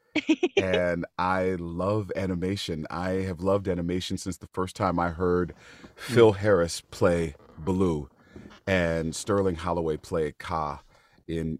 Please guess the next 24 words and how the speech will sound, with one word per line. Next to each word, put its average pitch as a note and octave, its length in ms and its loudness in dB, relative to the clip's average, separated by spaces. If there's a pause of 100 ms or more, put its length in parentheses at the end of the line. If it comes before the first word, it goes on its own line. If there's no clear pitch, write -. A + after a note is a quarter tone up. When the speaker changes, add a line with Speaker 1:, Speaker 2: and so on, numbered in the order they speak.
Speaker 2:
Jungle F2 320 -2
Book. D2 400 -8
And D#2+ 180 -8
I E2 120 -4
went, D#2 460 -8 (140)
"Whatever F2+ 440 -2
this G2+ 260 -2
is, F2 420 -4
I F2 220 -4
want E2+ 340 -6
to - 100 -12
do E2 260 -6
it." C#2+ 120 -8
And D#2 220 -10
then G2 340 0 (460)
I F#2 180 0
got F2 320 -2
to F2 400 -4
Disneyland E2+ 560 -2
and D#2+ 80 -8
I E2 80 -6
heard F#2 240 -4
a F2 60 -4
voice F2 480 -6